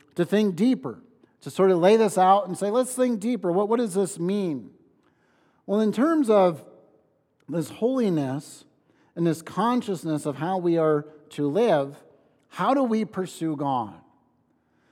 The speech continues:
Well, Hebrews, prior to all these arguments that he's given right here, prior to all this exhortation and encouragement that he gives us, what has he told us about Christ? He is a great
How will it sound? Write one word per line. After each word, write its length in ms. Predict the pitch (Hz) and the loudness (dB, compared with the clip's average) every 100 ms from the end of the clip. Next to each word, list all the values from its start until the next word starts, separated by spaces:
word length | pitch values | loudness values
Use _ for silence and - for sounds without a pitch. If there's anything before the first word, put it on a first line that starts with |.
| _ - | _ -4
Well, 140 | 156 | -2
Hebrews, 920 | 143 208 320 226 156 151 220 - - _ _ _ _ _ _ _ | 0 2 2 2 2 0 -4 -8 -20 _ _ _ _ _ _ _
prior 400 | - 220 240 240 | -2 0 0 -2
to 260 | 180 185 180 | -2 -2 0
all 420 | 165 220 254 254 | 2 2 2 -2
these 360 | 233 226 170 | -4 -6 -8
arguments 640 | 180 180 208 185 170 147 139 | -6 -2 0 0 -2 -2 -4
that 100 | 165 | -4
he's 180 | 156 131 | -4 -4
given 260 | 170 160 | -4 -2
right 280 | 156 196 214 | 0 0 -2
here, 200 | 147 151 | -4 -6
prior 280 | 123 165 185 | -4 -2 0
to 80 | 175 | 0
all 320 | 151 190 240 | -2 0 0
this 380 | 214 190 175 - - _ _ | 2 0 -2 -10 -20 _ _
exhortation 960 | 202 220 - 196 156 170 196 180 - 147 | 0 0 0 0 0 2 4 2 -2 -4
and 180 | 143 | -2
encouragement 760 | 139 - 196 214 196 147 143 135 | -2 -4 0 6 6 4 -4 -4
that 100 | 143 | -4
he 100 | 151 | -4
gives 320 | 143 175 147 | 0 0 -2
us, 300 | 120 - _ _ _ _ _ _ _ _ _ _ | -12 -20 _ _ _ _ _ _ _ _ _ _
what 120 | 196 | 0
has 100 | 311 | 0
he 120 | 302 247 | 0 -2
told 260 | 165 208 | 0 0
us 140 | 185 151 | 0 0
about 260 | 143 143 | -2 -2
Christ? 680 | - 143 131 - - _ _ _ _ _ _ _ _ _ _ | -4 -4 -4 -8 -20 _ _ _ _ _ _ _ _ _ _
He 240 | - 190 175 | -2 2 4
is 280 | 190 185 | 4 2
a 80 | 190 | -4
great 460 | 151 139 139 147 | -4 -2 -2 -4